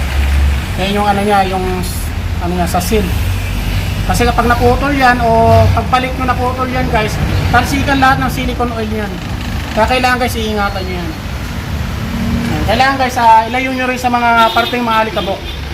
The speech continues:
Kaya yung mga ganda yan, baka malikabokan. Yan, ito guys ang lalagyan nyo <clears throat> ng silicone oil.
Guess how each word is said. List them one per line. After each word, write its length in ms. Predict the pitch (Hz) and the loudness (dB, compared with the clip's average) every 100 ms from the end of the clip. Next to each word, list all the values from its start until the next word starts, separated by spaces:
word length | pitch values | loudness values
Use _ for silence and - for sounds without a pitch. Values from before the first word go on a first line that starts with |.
| - - - - | -8 -6 -6 -4
Kaya 160 | 208 | -2
yung 160 | 233 214 | -2 0
mga 160 | 208 | 0
ganda 260 | 190 180 170 160 | 0 0 -2 -2
yan, 120 | 147 | -6
baka 200 | - 175 180 | -4 -2 -2
malikabokan. 540 | 170 170 160 427 440 - - - - - - - - - - - 208 | -2 -4 -4 -2 -2 -4 -6 -6 -6 -6 -6 -6 -6 -6 -4 -4 2
Yan, 160 | 214 | 2
ito 140 | 254 285 | 2 2
guys 200 | 302 294 | 2 2
ang 80 | 285 | 2
lalagyan 440 | 277 277 262 254 240 | 2 2 -2 -2 0
nyo 140 | 220 180 - - - - | -2 -4 -8 -10 -8 -4
<clears throat> 240 | 202 - | -4 -2
ng 120 | 214 208 | 0 0
silicone 440 | 240 233 220 - | 0 2 2 0
oil. 240 | 175 170 | -2 -2